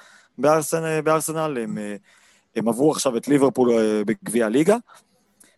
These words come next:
יש שינוי, הקבוצה נראית טוב, משחקת טוב, אבל עדיין צריך עוד עומק כדי להתברג בטופ הזה של אנגליה, כמובן להתחרות עם סיטי וליברפול, ועכשיו עם צ'לסי, שנכנסה ל-,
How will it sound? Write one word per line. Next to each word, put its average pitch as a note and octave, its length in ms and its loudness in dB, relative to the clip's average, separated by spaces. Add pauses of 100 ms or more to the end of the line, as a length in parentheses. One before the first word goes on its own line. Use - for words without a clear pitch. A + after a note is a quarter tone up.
(220)
יש F3 240 2
שינוי, G#3+ 280 0
הקבוצה - 360 -2
נראית E3 240 0
טוב, E3 160 -4
משחקת D#3+ 500 -6
טוב, G3 140 -4
אבל A#2 200 -6
עדיין C#3+ 420 -4
צריך C3+ 400 -14 (120)
עוד D#3+ 200 0
עומק F3 500 -10 (500)
כדי A#2+ 140 -10
להתברג B2 600 -6
בטופ C3+ 580 -4
הזה B2 180 -10
של B2 160 -8
אנגליה, B2+ 600 -8 (260)
כמובן A#2+ 380 -8
להתחרות B2+ 480 -10
עם A#2 120 -12
סיטי C#3+ 580 -8
וליברפול, C#3 720 -8
ועכשיו A#2 240 -10
עם C3 120 -14
צ'לסי, - 380 -6 (420)
שנכנסה A#2 580 -4
ל-, A2 680 -4